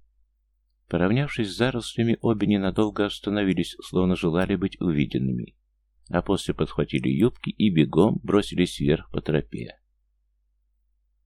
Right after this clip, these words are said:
Выбраться из засады Джо решился не скоро. Чудилось, врёт дрянь, толкает в плечи, прямо-таки ведёт, как вела остальных, заставляя видеть невидимое.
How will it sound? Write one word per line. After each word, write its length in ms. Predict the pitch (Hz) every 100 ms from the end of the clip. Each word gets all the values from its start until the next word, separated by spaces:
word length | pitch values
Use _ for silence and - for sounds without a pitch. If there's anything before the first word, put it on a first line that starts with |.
| _ _ _ _ _ -
Выбраться 460 | 87 87 85 - 85
из 120 | 78
засады 520 | 82 - 98 95 90
Джо 200 | 80 87
решился 540 | 90 82 82 82 -
не 140 | 85 92
скоро. 520 | - 80 65 - - _ _
Чудилось, 640 | - 95 71 55 50 - -
врёт 300 | 87 95 -
дрянь, 440 | 67 65 62 53 -
толкает 500 | 82 82 - 101 92
в 80 | -
плечи, 340 | 101 107 -
прямо-таки 600 | - 92 95 92 92 -
ведёт, 360 | 90 90 101 -
как 220 | 92 -
вела 220 | 87 85
остальных, 720 | - - - 82 71 - - _ _ -
заставляя 540 | 87 - 90 85 85
видеть 420 | 80 73 76 _
невидимое. 600 | 85 73 65 - 50 50